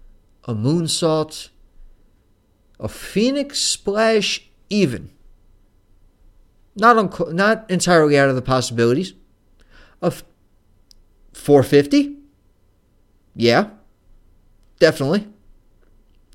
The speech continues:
What Kacy pulled off,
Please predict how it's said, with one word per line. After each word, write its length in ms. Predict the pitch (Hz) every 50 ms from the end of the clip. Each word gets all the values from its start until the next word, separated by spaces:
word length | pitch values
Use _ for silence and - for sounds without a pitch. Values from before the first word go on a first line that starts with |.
| _ _ _ - - _ _ _ _ _ _ _ _ _ _ _ - - _
What 240 | - - 135 135 -
Kacy 560 | - - - 233 226 233 - 285 285 277 285
pulled 360 | - - 240 240 226 220 190
off, 460 | 185 139 113 92 - - - - -